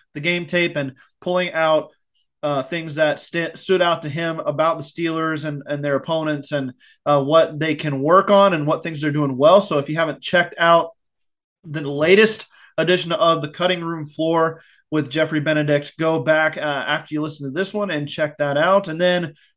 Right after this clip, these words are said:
looking forward to another Scobro show later tonight as well. That's going to be, uh, as always, a fun one. Uh, Big Bro, Sco,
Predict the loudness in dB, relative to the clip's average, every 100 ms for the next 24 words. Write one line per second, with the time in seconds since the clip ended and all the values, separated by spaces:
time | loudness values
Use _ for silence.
0 | _ _ _ _ -6 -6 -4 -4 0 2
1 | 2 0 -6 -6 -2 0 -2 -4 -4 -2
2 | 0 -2 0 0 0 -4 _ -6 -2 0
3 | -2 -4 -6 -4 -2 -4 -8 -2 2 4
4 | 2 -2 _ _ 0 2 2 -6 -8 -6
5 | -2 2 4 2 -2 _ _ -4 0 0
6 | -2 -6 0 2 2 0 0 0 -2 -4
7 | -6 -8 0 0 2 2 2 0 -8 _
8 | _ -2 -2 0 -2 0 2 4 4 0
9 | -4 _ _ _ _ _ _ -16 -8 2
10 | 6 8 6 4